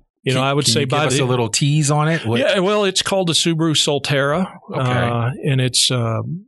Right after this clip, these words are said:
Speaker 1: it's produced as part of Subaru's partnership with Toyota.
Speaker 2: Oh,
Speaker 1: Um,
Speaker 2: okay.
Speaker 1: so they, they share some technology on powertrains and things like that. But I saw one in person a few months ago. We all did at, uh,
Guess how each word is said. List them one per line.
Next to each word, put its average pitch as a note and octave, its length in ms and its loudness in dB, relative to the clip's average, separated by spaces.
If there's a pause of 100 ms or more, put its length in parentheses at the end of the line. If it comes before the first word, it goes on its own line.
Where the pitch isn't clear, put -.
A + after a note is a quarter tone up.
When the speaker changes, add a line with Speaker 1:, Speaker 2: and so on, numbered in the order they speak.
(260)
Speaker 1:
it's C3+ 220 -2
produced C3+ 680 0
as A#2+ 120 0
part C3 260 -2
of A#2 60 0
Subaru's B2+ 440 0
partnership C3+ 640 0
with B2 120 -2
Toyota. C3+ 640 0 (260)
Speaker 2:
Oh, G3 300 0
Speaker 1:
Um, G#2 160 -6 (140)
Speaker 2:
okay. C#3+ 380 0
Speaker 1:
so B2 180 -2
they, B2+ 240 0
they C#3 160 0
share C3 380 2
some C3 200 -2
technology C3 640 0
on B2 140 0
powertrains B2+ 720 0
and A#2 140 0
things B2 220 0
like A#2 180 -2
that. A#2+ 320 -2 (300)
But A#2+ 120 0
I A#2+ 100 0
saw D3 300 2
one C#3+ 220 2
in C3+ 120 0
person C#3+ 500 0
a A#2+ 60 0
few C3+ 220 -2
months C3+ 260 0
ago. C#3 360 0
We B2 180 0
all C3 160 0
did C3 360 0
at, A#2+ 360 -4
uh, A#2 240 -2